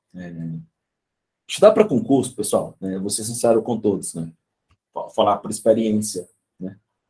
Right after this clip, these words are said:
É, estudar pra concurso é uma coisa que tem que ter sequência, né? Vocês estão querendo um resultado muito rápido, mas vocês não estavam se preparando pra isso, né?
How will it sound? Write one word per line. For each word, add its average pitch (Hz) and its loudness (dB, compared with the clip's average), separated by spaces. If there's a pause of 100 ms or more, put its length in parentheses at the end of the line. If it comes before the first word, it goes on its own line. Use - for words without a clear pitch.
(640)
É, 101 0 (280)
estudar 170 6
pra 185 6
concurso 127 0
é - 2
uma 123 2
coisa 123 2
que - -16
tem 123 -4
que - -14
ter 120 2
sequência, 110 -4 (100)
né? 104 -10 (840)
Vocês 123 4
estão 127 2
querendo 131 4
um 123 0
resultado 120 0
muito 127 -4
rápido, 160 -2
mas 123 0
vocês 123 -4
não 135 -4
estavam 139 -4
se 151 -6
preparando 110 0
pra 95 -2
isso, 85 -8
né? 82 -14